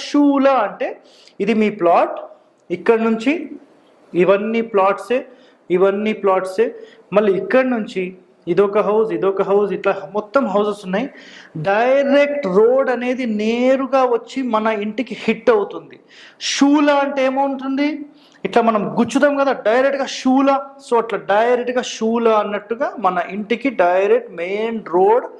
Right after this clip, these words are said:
ఇది డైరెక్ట్గా వచ్చి గేటు డోర్కి మొత్తం హిట్ అవుతున్నట్టు అనమాట. దీన్ని మనం సింపుల్గా శూల అనొచ్చు.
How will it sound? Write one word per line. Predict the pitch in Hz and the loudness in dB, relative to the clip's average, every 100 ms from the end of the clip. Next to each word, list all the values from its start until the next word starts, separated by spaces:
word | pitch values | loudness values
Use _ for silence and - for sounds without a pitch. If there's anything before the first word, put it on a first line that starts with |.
| - - _ _ _ 170 | -20 -20 _ _ _ -4
ఇది | 180 190 143 | 0 2 4
డైరెక్ట్గా | 160 202 233 233 220 180 | 4 4 0 0 -2 -2
వచ్చి | 180 - 247 156 151 | -4 -6 -6 -6 2
గేటు | 175 220 220 277 277 185 | 4 4 2 -4 -6 -2
డోర్కి | 175 190 233 233 247 185 175 208 | 2 4 4 0 -8 -8 -2 0
మొత్తం | 254 - 330 202 | 0 0 -2 -2
హిట్ | 208 240 233 | -4 0 0
అవుతున్నట్టు | 208 196 165 - | 0 -4 -12 -12
అనమాట. | 139 131 - 160 | -18 -18 -10 -2
దీన్ని | 247 254 254 | 2 4 2
మనం | 247 240 | 0 -4
సింపుల్గా | 262 247 262 269 294 - - | -4 -2 0 -2 -2 -6 -2
శూల | 262 262 262 285 294 - | 2 2 4 2 0 -8
అనొచ్చు. | 175 - - | -14 -14 -20